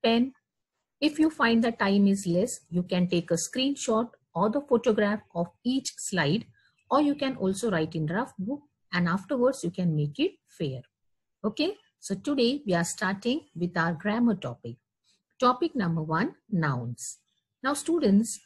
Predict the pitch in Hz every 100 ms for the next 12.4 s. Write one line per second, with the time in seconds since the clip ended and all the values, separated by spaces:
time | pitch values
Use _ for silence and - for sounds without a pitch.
0 | _ - 202 190 196 214 - 302 339 320
1 | 240 - 156 151 151 165 - _ _ _
2 | 170 214 339 - 185 170 170 151 143 -
3 | 135 - 302 - _ _ - 254 240 240
4 | 262 294 330 202 196 208 165 151 185 269
5 | 277 170 165 165 214 269 196 147 135 -
6 | - 233 147 120 - _ _ _ _ _
7 | 320 311 - - 123 - _ _ _ _
8 | - 214 226 247 349 403 247 233 214 185
9 | 208 220 214 180 - 156 156 147 214 233
10 | 233 233 240 233 - 165 170 - 180 180
11 | - 254 117 117 _ _ _ _ _ -
12 | 175 170 175 175